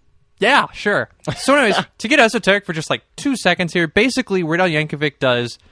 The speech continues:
satire of suburban life and, like, what we kind of fetishize in terms of, you know,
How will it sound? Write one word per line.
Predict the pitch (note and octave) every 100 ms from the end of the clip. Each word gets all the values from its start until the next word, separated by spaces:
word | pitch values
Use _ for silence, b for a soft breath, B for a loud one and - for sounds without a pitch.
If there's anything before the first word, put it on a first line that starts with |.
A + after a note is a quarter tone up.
| _ _
satire | - D3 - D3+ C#3+ C3+ C3 -
of | B2 A#2+ A#2 A2+ A2
suburban | - C3+ B2+ A#2+ A#2
life | A2 F2+ - - -
and, | B2 A#2 A2+
like, | A2+ G#2+ b b
what | C3+ C#3+ D#3 -
we | C3 B2+ C#3 C3+
kind | - C3
of | B2
fetishize | - A#2+ A#2 A#2+ A2 G#2+ A2
in | A2
terms | C3 A#2
of, | A#2
you | B2+
know, | A2+